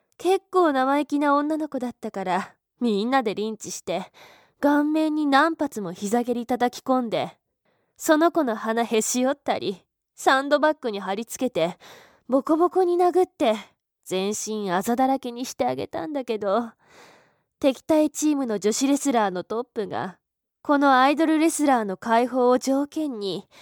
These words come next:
シザーズチャレンジを受けてくれることになったんだよね。そのアイドルレスラーがいないと、興行があんまりうまく回らないみたいなの。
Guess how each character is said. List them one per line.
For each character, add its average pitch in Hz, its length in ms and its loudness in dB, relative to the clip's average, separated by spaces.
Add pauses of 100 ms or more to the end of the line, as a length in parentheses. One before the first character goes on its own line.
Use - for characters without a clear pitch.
(300)
シ 240 220 -2
ザ 277 220 6
ー 285 40 2
ズ 269 120 -6
チ - 120 0
ャ 302 60 4
レ 285 140 2
ン 262 60 -4
ジ 208 160 -2
を 190 100 0
受 277 180 2
け 330 40 2
て 254 120 -2
く 240 140 -4
れ 233 120 2
る 247 100 -2
こ 254 140 -4
と 269 100 -2
に 233 140 -8
な 208 120 -6
っ 233 40 -8
た 214 200 -6
ん 196 60 -8
だ 165 100 -8
よ 151 140 -8
ね。 254 480 -12 (2000)
そ 226 240 -4
の 226 240 2
ア 220 80 2
イ 247 80 0
ド 277 120 0
ル 285 100 0
レ 285 140 2
ス 302 120 -4
ラ 262 160 0
ー - 20 -8
が 190 140 -6
い 190 80 -6
な 208 160 -6
い 247 80 -6
と、 190 300 -4 (420)
興 330 260 4
行 240 220 0
が 180 220 2
あ 208 40 -2
ん 254 100 -6
ま 285 120 0
り 285 120 -2
う 269 80 0
ま 320 120 4
く 208 160 -6
回 156 240 -4
ら 254 80 2
な 349 140 2
い 381 80 2
み 403 140 0
た 381 160 2
い 330 60 -2
な 247 140 -8
の。 180 220 -10